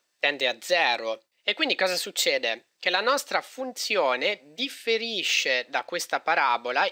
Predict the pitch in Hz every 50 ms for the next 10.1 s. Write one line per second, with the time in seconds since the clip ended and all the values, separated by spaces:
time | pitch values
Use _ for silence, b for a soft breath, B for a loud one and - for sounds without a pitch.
0 | - 147 135 - - - - 139 127 127 139 143 139 139 - - 131 - - 135
1 | 127 127 127 139 151 165 - - - 165 - - 196 233 262 - 196 147 131 123
2 | 143 220 - B B B B B B - - - 254 262 247 208 - - 269 294
3 | 240 202 180 160 156 165 202 233 226 202 185 185 208 233 208 180 175 196 214 202
4 | - - 165 156 147 147 165 175 - - - 214 202 - - 180 143 135 143 175
5 | 170 143 139 135 - - - 185 - - 156 139 143 165 180 165 151 143 139 131
6 | 131 127 - - - 143 127 113 110 104 - - 135 123 - _ _ - - -
7 | - 233 220 208 - 196 - 220 208 220 - - 143 143 143 156 139 - - -
8 | 196 180 165 - 156 131 - 135 127 127 123 123 139 135 151 214 214 - 220 196
9 | - 196 185 170 165 - - 175 165 156 - - - 190 170 151 127 120 117 117
10 | 113 117